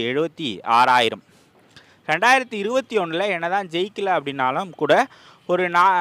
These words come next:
நாலு லட்சத்தி எண்பதாயிரம் வாக்குகளை அந்த ஆறு சட்டமன்ற தொகுதிகளுக்கு உட்பட்டு பெற்றிருக்காங்க. இப்போ more or less-ஆ ஒரு நான்கு லட்சம் வாக்குகள், நான்கு to நான்கு லட்சம் வாக்குகளை அ-,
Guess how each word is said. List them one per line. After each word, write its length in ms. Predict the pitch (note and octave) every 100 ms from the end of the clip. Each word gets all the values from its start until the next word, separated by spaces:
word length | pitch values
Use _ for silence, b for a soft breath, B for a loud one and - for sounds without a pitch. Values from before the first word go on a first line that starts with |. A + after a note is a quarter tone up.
| C#3+ D#3
நாலு 280 | D#3+ G3 G3
லட்சத்தி 500 | F3 - D#3+ G3+ G#3 - _ -
எண்பதாயிரம் 600 | C#3 E3 F3 E3+ D#3+ C3+
வாக்குகளை 540 | C3+ D3 - C#3 C#3
அந்த 280 | F3 D#3 C3 A2 G#2 A#2 -
ஆறு 220 | C3 D3
சட்டமன்ற 460 | C#3+ B2+ D3+ D#3 C#3+
தொகுதிகளுக்கு 520 | B2+ B2+ B2 A#2+ A2+
உட்பட்டு 380 | A2+ B2 G#2+ D3+ A#2+
பெற்றிருக்காங்க. 540 | - A2 A2+ G#2 F#2+ G#2 B B B
இப்போ 260 | _ E3 F#3 F3+
more 200 | G3+ A3
or 120 | G#3
less-ஆ 260 | F3+ - G#3
ஒரு 120 | F#3
நான்கு 360 | D3+ E3 F#3+ F3+
லட்சம் 320 | D#3 - C3+
வாக்குகள், 440 | C3 C3+ - A2
நான்கு 360 | B2 C3+ C#3 C#3+
to 160 | C#3+ F#3+
நான்கு 500 | C#3 C#3 D3 C#3 B2+
லட்சம் 320 | A#2+ - B2
வாக்குகளை 440 | A#2+ A#2+ - A#2+
அ-, 140 | C#3